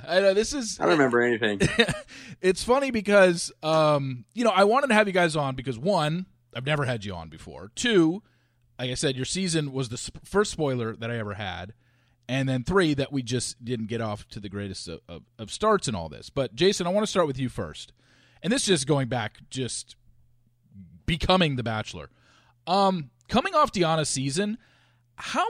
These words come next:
Speaker 1: much convincing did they have to do to you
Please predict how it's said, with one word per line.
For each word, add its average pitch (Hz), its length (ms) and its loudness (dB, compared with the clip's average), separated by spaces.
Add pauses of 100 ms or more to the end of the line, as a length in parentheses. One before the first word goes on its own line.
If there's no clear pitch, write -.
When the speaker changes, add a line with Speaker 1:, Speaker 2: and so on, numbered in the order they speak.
Speaker 1:
much 427 320 -4
convincing 151 960 -2
did 147 160 0
they 156 120 4
have 156 260 4
to 147 80 -2
do 139 640 4 (140)
to 143 120 0
you 127 600 2